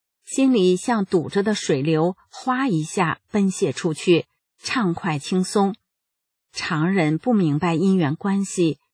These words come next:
修炼人怎么能不明白呢？万事皆有因缘，该花的钱就花吧，然后痛痛快快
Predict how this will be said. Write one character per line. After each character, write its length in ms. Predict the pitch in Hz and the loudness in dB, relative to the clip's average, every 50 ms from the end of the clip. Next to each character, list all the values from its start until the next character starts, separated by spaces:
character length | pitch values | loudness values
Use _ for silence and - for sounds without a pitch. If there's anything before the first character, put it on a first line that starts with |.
| _ _ _ _ | _ _ _ _
修 240 | - - - 277 277 | -10 -4 -2 0 2
炼 200 | 285 311 302 240 | 4 4 4 4
人 240 | 202 180 170 175 190 | 4 2 2 2 0
怎 140 | - 226 180 | 0 0 0
么 80 | 160 | 0
能 180 | 156 165 170 180 | 2 2 0 0
不 140 | - 254 240 | 0 0 0
明 320 | 202 190 170 147 147 160 | 2 2 0 0 -2 -2
白 240 | - 208 208 208 202 | -2 -2 0 0 2
呢？ 260 | 196 190 185 185 185 _ _ _ _ _ _ _ _ _ _ _ _ _ _ | 2 2 0 0 -2 _ _ _ _ _ _ _ _ _ _ _ _ _ _
万 300 | - 202 220 208 180 175 | -2 -2 0 2 0 0
事 320 | 170 - - 185 175 165 | -2 -2 0 0 0 0
皆 240 | 160 - 233 240 247 | 0 0 -2 0 0
有 160 | 233 190 - | 0 -2 -2
因 240 | - 160 180 180 180 | 0 0 2 2 2
缘， 360 | 170 170 160 147 151 156 - - _ _ _ _ _ _ - | 2 0 0 0 0 -2 -4 -8 _ _ _ _ _ _ -4
该 200 | - 208 190 190 | -2 0 0 0
花 220 | - - 202 202 | 0 -2 -2 -2
的 140 | 190 170 165 | -2 -4 -4
钱 320 | - - - 160 156 160 | -4 -4 -4 -2 -2 0
就 140 | - 202 170 | 0 -2 -2
花 300 | - - - 220 220 226 | -2 -4 -6 -4 -4 -2
吧， 280 | 214 202 156 151 - _ _ _ _ _ _ _ _ _ _ _ _ _ _ - | 0 -2 -2 -2 -4 _ _ _ _ _ _ _ _ _ _ _ _ _ _ 0
然 220 | - 202 190 196 | 2 4 4 4
后 300 | 214 - 254 220 196 165 | 4 2 4 4 4 2
痛 260 | - - - 277 247 220 | -2 -4 -2 0 0 2
痛 160 | 202 165 170 | 2 0 -2
快 180 | - 208 202 | -2 -2 -4
快 340 | 190 - - 220 208 208 - | -4 -2 -2 -2 -2 -2 -2